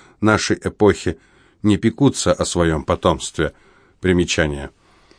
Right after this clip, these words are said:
Микеланджело, возглавивший в тысяча пятьсот сорок седьмом году продолжение постройки собора Святого Петра, предполагал окружить его обширной площадью,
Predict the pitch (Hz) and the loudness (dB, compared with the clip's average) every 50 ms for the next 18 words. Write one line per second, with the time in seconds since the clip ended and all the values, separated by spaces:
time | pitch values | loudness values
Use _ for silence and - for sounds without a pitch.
0 | _ _ _ _ _ _ _ _ _ _ _ - 104 92 - 135 151 170 160 156 | _ _ _ _ _ _ _ _ _ _ _ -2 -2 0 2 4 4 6 6 6
1 | 135 120 127 139 139 135 127 120 123 104 107 143 165 165 151 135 - - - 127 | 4 4 4 6 6 6 6 4 2 0 2 4 4 6 6 4 2 2 2 2
2 | 113 - - - 135 - - 110 - 117 - 110 107 - 113 95 - - 117 104 | 2 2 0 -4 -4 -4 -2 -4 -4 -4 -4 -4 -2 0 -2 -2 2 2 2 2
3 | 95 - - 101 92 107 104 101 87 101 101 80 101 98 78 101 101 90 101 101 | 2 2 0 2 4 4 4 4 4 4 4 4 2 0 2 0 2 4 4 4
4 | 98 85 82 104 98 98 98 92 - 98 90 - - 98 98 95 80 - 90 - | 4 4 2 2 4 4 4 2 2 0 -2 0 0 2 2 2 2 -2 -4 0
5 | - 98 80 90 95 90 90 - - 98 87 - 104 95 92 82 - 95 - - | 0 0 2 2 2 2 2 0 -2 -4 -2 2 2 2 2 0 -2 -6 -2 2
6 | - 117 135 139 - - - - _ _ - 101 98 - - 117 123 131 135 160 | 2 2 2 2 0 -10 -20 -20 _ _ -4 -4 -4 0 2 2 4 4 4 4
7 | 185 175 170 - - - 113 117 98 92 139 147 - - 127 123 120 131 - - | 4 4 4 0 0 4 4 4 4 4 0 -2 -2 -2 0 2 2 2 2 2
8 | 104 - - - 147 131 120 117 113 - - - 110 135 135 - - - 120 104 | -2 -2 0 -2 0 2 4 4 4 2 2 2 4 6 6 4 2 0 -2 -2
9 | 90 95 107 110 - | 0 2 2 2 2